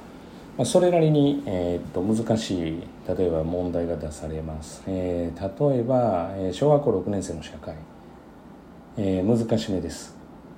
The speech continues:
だから、まあ、あれがきっちり取れてたら、やっぱりその、えー、模試ですよね。外部模試を受けても、まあ、かなりいい点数になるのは、まあ、事実で、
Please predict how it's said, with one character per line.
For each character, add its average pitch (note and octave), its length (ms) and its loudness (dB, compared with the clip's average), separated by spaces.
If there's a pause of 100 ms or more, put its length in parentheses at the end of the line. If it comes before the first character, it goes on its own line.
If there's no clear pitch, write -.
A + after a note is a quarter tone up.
(200)
だ C3+ 60 2
か B2 60 10
ら、 A#2+ 80 8
ま A#2+ 100 6
あ、 A#2+ 100 6
あ - 20 6
れ C#3+ 120 6
が C3+ 120 4
き - 140 0
っ G#2 60 2
ち A#2 140 -2
り G2 120 0
取 F2+ 180 -2
れ F2 60 2
て F2 100 -4
た E2+ 140 -4
ら、 D#2 280 -2 (280)
や B2 60 -2
っ A2+ 40 -4
ぱ B2 100 2
り A2+ 80 2
そ G#2+ 140 0
の、 F2+ 360 2 (260)
え D#2+ 340 -2
ー、 - 20 -4
模 F2+ 120 0
試 G#2+ 220 0
で - 80 -2
す - 140 -12
よ - 120 -10
ね。 A2 80 -12 (680)
外 G#2 180 8
部 G#2 100 2
模 A2+ 120 6
試 A2+ 140 -2
を F2+ 60 2
受 F2+ 140 -2
け - 60 -6
て E2 80 -4
も、 D#2+ 360 -2 (140)
ま F#2 100 -4
あ、 - 20 -8
か G#2+ 140 4
な A2+ 100 6
り E2+ 300 0
い - 20 -6
い D#2+ 40 -8
点 F#2+ 200 -2
数 F2+ 160 -6
に D#2 160 -4
な D#2 100 -4
る F2 140 0
の D#2+ 100 -4
は、 D2 140 -4
ま F2 120 -6
あ、 F2 40 -6
事 F2 180 -4
実 D#2 320 -8
で、 D#2+ 160 -8